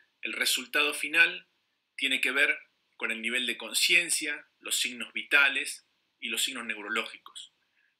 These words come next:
Para ello resulta de crucial importancia la evaluación clínica y la utilización de métodos complementarios confirmatorios.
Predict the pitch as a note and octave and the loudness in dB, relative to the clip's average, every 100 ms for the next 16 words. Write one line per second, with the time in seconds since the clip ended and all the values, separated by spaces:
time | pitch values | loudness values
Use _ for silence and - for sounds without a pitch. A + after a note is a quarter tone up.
0 | _ A#2 A2 B2 E3+ D#3+ D#3+ - A2+ - | _ -2 0 4 6 6 4 -2 -2 -2
1 | C#3 A#2+ A2 G#2+ G#2+ - A2 G#2+ - - | -2 -2 -2 -2 -2 -2 -2 -4 -12 0
2 | D#3 D#3 - E3 D#3+ - _ _ _ _ | 2 2 0 -2 -8 -14 _ _ _ _
3 | - G#2+ G#2 G#2+ - B2 A2+ D#3 E3 D#3+ | -2 0 0 0 0 0 -2 0 2 0
4 | D#3 E3 E3 - _ _ _ _ _ B2+ | -2 -2 -4 -10 _ _ _ _ _ -4
5 | A#2+ A2+ A#2+ B2 - C#3+ D3 - _ A#2 | -2 -2 -6 -2 0 2 0 -6 _ -2
6 | C3 C3 A#2 - A#2 A2+ A#2+ C3 - D3 | 0 0 -2 -4 -10 -6 -4 -4 2 4
7 | C#3 C#3+ C#3+ - - _ - D3+ - C3+ | 4 2 -4 -6 -12 _ -6 -6 -4 -2
8 | B2+ B2+ C3 B2+ B2+ | -2 0 0 -2 -4